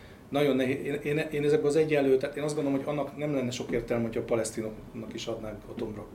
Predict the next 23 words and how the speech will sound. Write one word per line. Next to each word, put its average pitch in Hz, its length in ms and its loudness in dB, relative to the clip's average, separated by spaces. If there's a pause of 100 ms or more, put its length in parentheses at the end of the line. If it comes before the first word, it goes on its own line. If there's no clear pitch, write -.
(240)
fegyvert, - 380 -10
meg 101 120 -14
nem 104 140 -14
tudom. - 160 -10
Tehát, 117 160 -6
hogy 113 120 -2 (320)
azt 117 160 -4
gondolom, 123 240 0
hogy 117 100 -2
akkor 123 120 0
még 117 180 0
több - 180 -6 (180)
halott 101 260 -6
lenne, 101 260 -6
mert 101 160 -8
akkor 101 260 -8
még 110 200 -4
nagyobb 104 300 -6 (440)
lecsapások 113 540 -4
lennének. 131 440 0
És - 100 -12
nyilván 151 360 2
a-, 127 140 -2